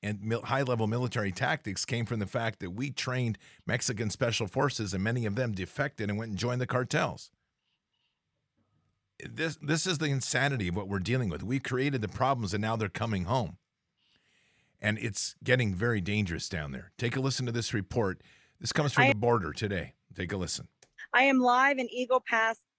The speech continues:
Speaker 2: Texas. And what your audience is looking at right now is a military camp where they are housing and bringing young adult males of fighting age straight off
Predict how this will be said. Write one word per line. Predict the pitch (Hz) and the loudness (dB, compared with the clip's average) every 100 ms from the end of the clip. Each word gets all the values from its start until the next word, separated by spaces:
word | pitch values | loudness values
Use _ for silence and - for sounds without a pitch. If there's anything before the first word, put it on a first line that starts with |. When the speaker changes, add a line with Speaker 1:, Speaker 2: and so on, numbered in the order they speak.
| - | -6
Speaker 2:
Texas. | - 240 - 294 302 - - - | 2 2 2 2 2 0 -6 2
And | 247 247 | 4 6
what | 247 330 _ - | 4 4 _ -8
your | 247 269 - | 0 2 2
audience | 262 285 285 262 | 0 2 -2 -4
is | 233 | -2
looking | 240 254 262 254 | 0 0 4 4
at | 240 | 4
right | 233 226 214 | 6 4 4
now | 208 208 247 311 - _ _ - | 4 4 2 -2 -4 _ _ 6
is | 254 277 247 | 8 6 4
a | 254 247 | 0 2
military | 226 233 240 247 262 277 302 - - - 269 262 247 233 208 208 226 _ _ _ - - | 2 0 2 4 4 4 2 -2 -14 0 4 4 4 4 2 0 -6 _ _ _ -12 -4
camp | 277 240 196 202 _ _ _ _ | 0 2 0 -4 _ _ _ _
where | 180 226 262 240 240 | 2 6 8 6 4
they | 208 233 | 2 2
are | 220 220 | 2 0
housing | 247 269 311 311 262 247 247 | 2 4 4 0 -2 -2 -2
and | 233 196 | -2 2
bringing | 233 269 269 233 208 208 214 _ _ _ | 2 4 2 0 -2 -2 -4 _ _ _
young | 180 240 285 302 - | 6 8 8 4 2
adult | 254 226 233 240 - | 2 4 4 4 0
males | 214 220 220 208 208 | 4 6 6 4 0
of | - 202 | -4 -6
fighting | - 233 247 247 226 | 2 4 4 4 0
age | 202 196 202 185 - _ _ - | 2 2 0 -4 -10 _ _ -20
straight | - - 262 294 285 - | -18 2 6 6 2 0
off | 254 269 | 2 0